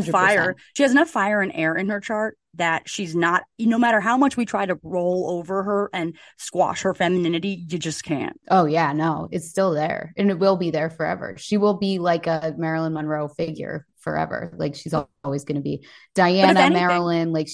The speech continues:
Speaker 2: Yeah.
Speaker 1: she's one of those iconic blondes, you know?
Speaker 2: Gays, get on board. You're missing a huge opportunity here.
Speaker 1: <laughs> I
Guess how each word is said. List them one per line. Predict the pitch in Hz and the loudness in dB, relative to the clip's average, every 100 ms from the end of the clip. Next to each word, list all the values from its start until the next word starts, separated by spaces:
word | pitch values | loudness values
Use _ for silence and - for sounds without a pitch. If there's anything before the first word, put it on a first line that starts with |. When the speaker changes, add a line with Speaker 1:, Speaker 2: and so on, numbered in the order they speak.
| - | -10
Speaker 2:
Yeah. | 196 | -6
Speaker 1:
she's | 165 - 165 | -6 -8 -2
one | 180 | 0
of | 180 | 2
those | 180 170 | 0 0
iconic | 170 170 165 156 | -2 0 0 0
blondes, | 160 156 147 147 170 | -2 -4 -2 -6 -4
you | 151 | -4
know? | 147 156 | -4 -4
Speaker 2:
Gays, | 185 220 156 | -2 -2 -4
get | 147 185 | -4 -2
on | 254 | -2
board. | 190 185 247 - | -2 -4 -6 -8
You're | - | -4
missing | 202 220 233 | -4 -2 -2
a | |
huge | 214 220 208 | -2 -2 -2
opportunity | 208 170 202 214 151 | -4 -8 -8 -8 -8
here. | - - _ - - | -10 -12 _ -20 -20
Speaker 1:
<laughs> | - - | -20 -4
I | 233 226 | 2 4